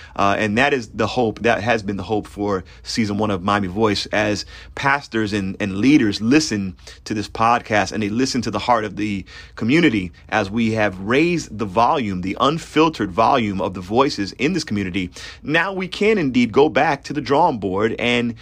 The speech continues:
begin to create systems, programs, processes, partnerships with different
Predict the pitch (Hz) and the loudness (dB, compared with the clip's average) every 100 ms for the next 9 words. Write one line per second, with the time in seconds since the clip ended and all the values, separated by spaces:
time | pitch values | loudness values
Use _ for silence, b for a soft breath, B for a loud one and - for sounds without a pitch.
0 | B B B B 123 110 120 135 131 - | B B B B -2 0 2 2 0 -2
1 | 127 110 113 120 - - - - - - | 0 2 2 0 -6 -20 -20 -20 -12 -2
2 | 127 123 127 120 113 - - - 120 113 | -2 0 0 0 0 -4 -6 2 4 4
3 | 113 107 107 98 - b b - 113 110 | 2 0 -2 -6 -10 b b -2 4 4
4 | 107 113 104 110 104 - - - - 117 | 2 -2 0 -2 -4 -6 -16 -16 0 4
5 | 123 123 113 - 127 117 - - 107 120 | 4 2 -2 0 0 0 -4 -4 0 0
6 | 120 - B B 95 131 139 127 120 | 0 -8 B B 2 4 4 2 0